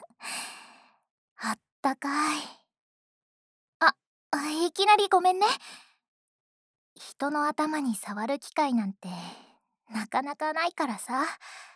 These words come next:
君が嫌じゃなければ、もう少し触っ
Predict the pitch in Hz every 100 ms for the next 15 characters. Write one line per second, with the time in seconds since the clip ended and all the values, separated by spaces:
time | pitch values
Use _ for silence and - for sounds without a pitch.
0 | _ _ _ _ _ _ _ - 262 302
1 | 392 403 403 392 359 381 392 285 269 -
2 | 294 269 233 220 208 - - - - _
3 | _ _ _ _ _ 240 240 277 330 -
4 | 381 370 - 254 - 220 202 233